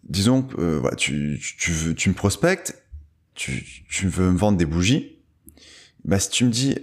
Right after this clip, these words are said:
euh, un truc comme, euh, « Du, du coup, tu es sûr, Guillaume, tu ne veux pas de bougies ? Est-ce que tu peux me dire par écrit que tu ne veux pas de bougies ? » Et le fait, alors je, le fait de l'écrire, « Je ne veux pas de bougies »,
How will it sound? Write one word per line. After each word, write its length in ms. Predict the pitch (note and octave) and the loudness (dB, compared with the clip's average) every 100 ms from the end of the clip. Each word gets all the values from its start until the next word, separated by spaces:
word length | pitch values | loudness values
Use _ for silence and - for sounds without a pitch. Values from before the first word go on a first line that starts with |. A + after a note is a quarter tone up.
| - | -8
euh, 60 | - - | -16 -4
un 140 | - | 0
truc 320 | G2+ C3+ C3 - | 2 0 0 0
comme, 340 | A#2 A#2 - - _ _ _ _ _ _ _ _ _ _ _ _ _ - - - | 2 2 0 -6 _ _ _ _ _ _ _ _ _ _ _ _ _ -20 -12 -6
euh, « 260 | F2+ A1 - - - - | -4 -4 -8 -12 -16 -10
Du, 180 | E2+ G2+ | -4 -2
du 180 | G2 C3 | 0 0
coup, 200 | F3+ E3+ | 2 2
tu 180 | - | 2
es 60 | B2 | 2
sûr, 260 | - F3 A#2+ | 2 2 2
Guillaume, 420 | A2 A2+ C#3 - | 4 4 2 -2
tu 200 | - C3+ | 0 2
ne 80 | A#2 | 4
veux 140 | A#2 | 2
pas 140 | C3+ | 2
de 60 | A2+ | 2
bougies ? 280 | A2 A#2 E3+ | 2 2 2
Est-ce 180 | - - | 2 0
que 60 | |
tu 120 | D3+ | 0
peux 140 | - C3+ | 0 2
me 180 | A2+ G#2 | 2 0
dire 340 | A#2+ E3+ - - - | 0 0 -2 -10 -2
par 120 | G2 | -2
écrit 200 | G2+ - | 0 -4
que 100 | - | -4
tu 100 | A2+ | 0
ne 60 | |
veux 60 | G2 | 2
pas 120 | G#2+ | 2
de 40 | F#2 | 2
bougies ? » 300 | F2+ D2+ - - - - - - - - _ _ _ _ _ _ _ _ _ _ | 2 0 -6 -20 -20 -20 -20 -20 -20 -20 _ _ _ _ _ _ _ _ _ _
Et 80 | G2+ | 2
le 140 | G#2+ | 2
fait, 560 | A2+ - F3 - - - | 2 2 2 0 -6 -10
alors 160 | - D#2 | -6 -4
je, 140 | - B1 - | -4 -8 -10
le 220 | - F#2+ | -4 -2
fait 140 | - | 0
de 80 | C3 | 2
l'écrire, « 360 | G#2+ G2 F3 D#3+ | 2 2 0 2
Je 100 | A2+ | 2
ne 60 | |
veux 80 | G#2+ | 2
pas 100 | G#2+ | 2
de 80 | F#2+ | 2
bougies », 460 | F#2+ F#2+ C#3+ - | 2 2 2 -2